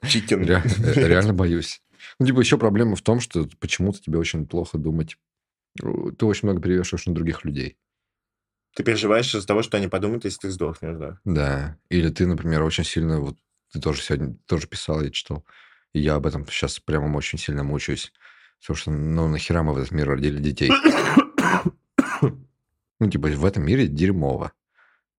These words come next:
Speaker 2: Мы сюда родили детей. Им придется иметь дело вот с этими, э, остервеневшими людьми, которые делают ужасные вещи.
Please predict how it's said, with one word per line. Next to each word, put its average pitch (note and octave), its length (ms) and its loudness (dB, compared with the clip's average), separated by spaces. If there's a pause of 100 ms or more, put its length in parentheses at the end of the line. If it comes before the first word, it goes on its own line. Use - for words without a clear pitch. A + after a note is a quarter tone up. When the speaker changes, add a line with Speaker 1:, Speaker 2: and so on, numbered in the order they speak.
(180)
Speaker 2:
Мы D#2+ 160 2
сюда F2+ 240 2
родили E2 300 2
детей. D#2 440 0
Им F#2 200 0
придется F2 400 0
иметь D#2 200 0
дело F2+ 240 2
вот C2+ 140 -4
с - 80 -8
этими, D#2+ 280 -2
э, - 840 -8
остервеневшими E2+ 760 -2
людьми, D2+ 360 -2 (1400)
которые D2 800 0 (420)
делают D#2 520 -2
ужасные C#2 420 -4
вещи. - 300 -8